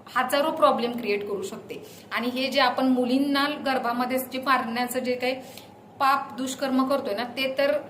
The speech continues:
हजारो समस्या येत्या काळामध्ये अजून निर्माण करणार आहे. इतकं आम्ही जे म्हणजे ट्रेनिंग देतो, जेंडर इक्वॅलिटीवरती काम करतो, पण हे अशी आकडेवारी बघितली की कुठेतरी असं मन एकदम अस्वस्थ होतं आणि हे खूप धक्कादायक आकडेवारी आहे.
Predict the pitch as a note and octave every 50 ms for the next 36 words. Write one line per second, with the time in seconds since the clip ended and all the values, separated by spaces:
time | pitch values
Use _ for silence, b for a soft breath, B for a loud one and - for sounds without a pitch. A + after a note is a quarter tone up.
0 | - - - - - C4+ C4 A3+ D4+ D#4 D#4+ E4+ F4+ F4+ F4 F4 D4 C4+ C4+ C4
1 | C4 C4 - C4+ A#3+ B3 C4+ - B B B B B - A#3+ B3+ B3+ B3+ B3+ B3+
2 | B3+ C4 C#4 B3+ A#3+ A#3+ A#3+ A#3 A#3 A3+ A3+ A#3 C4 D4 D4 - - - - -
3 | - - - G#3 A3+ A3+ A#3+ C4+ C#4+ D4 - - - - A3+ A#3 C4 B3+ A3+ G#3
4 | G#3 G3+ G#3+ A#3 G#3+ F#3+ F3 F3 F3 F#3+ F#3+ F#3 E3 D#3+ E3 B B B B B
5 | B B B B B B - - - - - - - A#3 B3 - - - D4+ D4+
6 | D4 C#4+ C#4 C#4+ C#4+ B3+ C#4+ C#4 C4 B3+ B3+ C4 C4+ C4 C4 C4 C4 D4 C#4+ C4
7 | B3+ C4 B3+ C4 B3+ B3+ C4 C4 B3 A#3+ A#3+ A#3 A#3 A#3+ A#3 - A#3+ B3 A#3 A#3
8 | A#3+ B3+ B3 B3+ A#3+ A#3+ A#3+ A#3+ A#3+ A#3+ A#3+ A#3+ B3+ A#3+ B3 A3+ A3+ A3+ - B3+
9 | A#3+ A#3+ A#3+ - A#3 A3+ A3+ B3 B3+ B3+ C4 C#4+ D#4 D#4 C#4+ C#4+ D4 D#4 D#4 D#4
10 | D#4 D4 C#4+ D4 C#4+ C#4+ C4 B3 C#4 C#4 C4+ C4+ C4+ C4 C#4 C4+ C4 C4+ - -
11 | C4 C4 C4+ C4+ B B B B B B B B G#3 A3+ A3+ C4+ B3 B3 C4 C4+
12 | C4+ C#4 C4+ - C4 C4 C4+ C4+ C4 - C4 C4 C4 C4 - C#4 C#4 C#4 C4+ C4
13 | B3+ C4 B3+ - G3 E3 E3+ F#3 A3+ A#3 B3+ C4+ C4+ - F4 - C4+ C#4+ D4 D4+
14 | - C#4 C#4+ C#4+ D4+ D#4 D#4+ D#4+ D4 C#4+ - A#3 A3+ A#3 A#3 A3+ A#3 A3+ G#3+ G#3
15 | G#3+